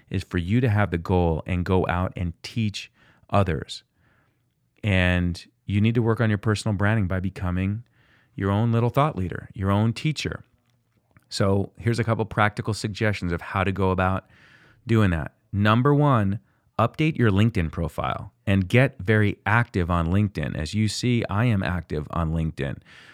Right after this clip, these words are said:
Um, if you're spending a lot of time on Facebook, maybe shut it down and commit to LinkedIn, because if you're going to be on a social network, LinkedIn is your network for your career and a great way for you to,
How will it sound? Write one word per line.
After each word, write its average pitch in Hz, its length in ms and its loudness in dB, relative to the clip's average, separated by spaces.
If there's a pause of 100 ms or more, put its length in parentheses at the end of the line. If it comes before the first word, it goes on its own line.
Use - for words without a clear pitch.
(140)
Um, 85 480 0 (100)
if 85 140 -4
you're 82 80 -4
spending 117 280 2
a 107 40 4
lot 110 120 6
of 107 60 2
time 110 180 2
on 110 80 2
Facebook, 110 540 0
maybe 101 240 2
shut - 360 -2 (120)
it - 260 -4
down 90 440 2 (300)
and 95 140 0
commit 104 320 0
to 98 80 -2
LinkedIn, 92 460 0
because 87 420 -2
if - 160 -6
you're 117 160 2
going 135 220 2
to 117 60 2
be 117 120 2
on 113 100 2
a 107 60 2
social 107 340 0
network, 123 500 0 (300)
LinkedIn 95 760 2 (100)
is 95 420 2 (520)
your 98 220 4
network 98 380 4
for - 160 -2
your 82 180 0
career 117 600 0
and 95 100 0
a 82 60 -2
great 101 320 2
way 98 160 2
for 95 140 -4
you 92 80 2
to, 90 100 0